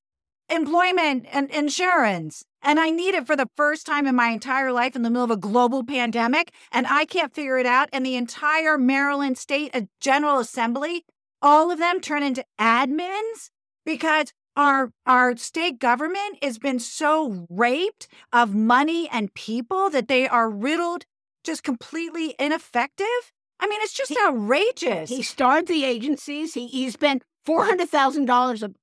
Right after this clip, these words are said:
Speaker 2: our money to go to a private law firm to block those benefits. Not to mention the fact everyone said, "Oh, he," I, we shouldn't go over on the Hogan tangent, but hello,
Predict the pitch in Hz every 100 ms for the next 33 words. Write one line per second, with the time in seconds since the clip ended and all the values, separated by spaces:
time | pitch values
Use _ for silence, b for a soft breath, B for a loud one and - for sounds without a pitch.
0 | _ 220 277 370 370 320 262 226 277 -
1 | 240 269 262 233 208 - 277 320 403 320
2 | 311 330 - 240 220 - 233 214 262 269
3 | 320 - 285 262 254 269 - - _ _
4 | _ _ 320 359 339 - 190 185 - -
5 | _ _ 302 392 427 330 427 - 277 -
6 | 254 247 220 _ 277 277 330 330 269 220
7 | 247 311 294 - - 254 226 214 214 214
8 | 208 - 240 220 220 214 185 180 - 311
9 | 381 202 180 - _ 262 - 302 294 202
10 | 220 190 208 - _ _ - 190 180